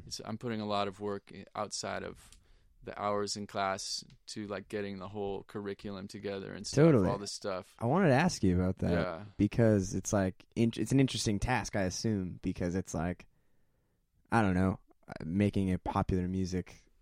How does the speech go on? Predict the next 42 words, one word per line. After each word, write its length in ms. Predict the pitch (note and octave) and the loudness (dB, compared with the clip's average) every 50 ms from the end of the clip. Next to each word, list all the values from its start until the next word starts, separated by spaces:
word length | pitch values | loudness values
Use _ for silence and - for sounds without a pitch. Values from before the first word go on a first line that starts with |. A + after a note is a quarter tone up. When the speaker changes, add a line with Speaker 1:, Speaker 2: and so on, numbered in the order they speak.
| _ | _
Speaker 2:
uh, 300 | - F#2 F2 D#2+ C#2 B1+ - - | -4 -4 -2 -2 -4 -4 -2 -2
aural 200 | F#2+ G2 F2 F#2 | 0 0 0 -2
skill, 260 | - - G#2 F2 - - - - | -2 -2 -2 -2 -4 -4 -2 0
theory 240 | A2 A2 G#2+ G2+ | 2 4 4 4
and 80 | G2 G2 | 2 2
aural 160 | G2+ G2+ F2+ | 2 2 0
skills, 340 | F2+ - - G2+ F2+ F2+ F2 | 0 -2 0 0 0 0 0
like, 120 | F2 E2 | -4 -6
curriculums, 640 | - - G#2+ G2+ - - F#2 F2 F2 E2+ E2+ F2 - | -2 0 0 0 0 0 -2 -2 0 -2 -2 -2 -2
like, 160 | F2+ D#2+ D#2+ | -2 -2 -2
Speaker 1:
Yeah. 280 | F2+ G2 G2 G2 G2 G2 G2 _ _ _ _ _ _ _ _ _ _ _ _ _ _ _ _ _ _ _ - | -2 -2 -4 -4 -6 -8 -12 _ _ _ _ _ _ _ _ _ _ _ _ _ _ _ _ _ _ _ 2
Speaker 2:
to 100 | - A#2 | 4 6
what 220 | A#2 B2 B2 - | 6 6 6 6
degree 320 | - B2 G2+ G#2+ A2+ A2+ G#2+ | 4 2 2 4 4 4 4
did, 140 | G2+ F#2+ | 2 2
like, 200 | F#2+ G2+ F#2+ F#2 - - - _ _ _ _ _ | 0 0 0 -2 -4 -8 -18 _ _ _ _ _
you 320 | - G2+ G2+ G2 G#2 G#2 G2 | -10 -2 0 2 4 4 4
design 640 | F#2 G2 F2+ F#2 F#2 F#2+ F#2+ F#2+ F#2 F2+ E2+ - - - _ _ - | 2 0 0 0 0 0 0 0 -2 -4 -6 -8 -10 -16 _ _ -6
the 80 | F#2+ | -6
curriculum? 600 | - - G2 G2 F#2+ - - - - - - A2 - _ _ _ _ - - - - _ _ _ _ _ _ _ - - _ _ _ _ _ - | -4 -2 -2 -2 -2 -2 -4 -6 -6 -6 -10 -12 -16 _ _ _ _ -20 -20 -20 -20 _ _ _ _ _ _ _ -20 -20 _ _ _ _ _ -10
Speaker 1:
To 240 | - A#2+ A2 G#2+ G#2 | -6 -4 -4 -2 -2
a 100 | G2+ G2+ | -2 -2
hundred 340 | G#2 G#2+ A2 G#2+ G#2+ G2 | -2 -2 -2 -2 -4 -6
percent 460 | _ - G#2+ - - - G#2 A2 G#2+ F2 | _ -10 -10 -8 -6 -6 -6 -6 -6 -6
degree. 320 | G#2+ G#2+ - G#2 A2+ A#2 | -6 -2 2 4 6 8
Speaker 2:
Really? 240 | B2 C#3 D#3+ E3+ D3+ E3+ - _ | 8 8 8 6 4 0 -6 _
Speaker 1:
Yeah. 360 | - - G2+ G2 F#2 F#2 F2 E2+ | -8 -6 -4 -4 -4 -4 -4 -4
Like, 120 | F#2+ G#2 | 0 4
Speaker 2:
So 120 | G2 C#3 B2+ | 6 8 10
what's 260 | B2+ C#3+ D3+ C#3+ - | 10 10 8 8 8
your, 140 | D#3 D3 B2+ | 8 10 10
what 60 | C#3 | 10
was 100 | D#3 D3+ | 10 10
your 100 | C#3 B2+ | 8 6
thought? 320 | - - B2+ C3 D3 D3 - - | 6 6 4 4 2 0 -2 0
I 80 | B2 | 2
mean, 100 | A#2+ B2 | 2 4
it's 180 | A#2+ A2+ - - A#2+ | 2 2 0 0 4
'cause 160 | - D#3 D3 | 6 6 6
it 100 | D#3 C#3+ | 6 6
seems 340 | - - G#3+ G#3 F#3+ D#3+ C3 | 6 8 8 10 8 8 6
re-, 160 | C3 C#3 | 6 4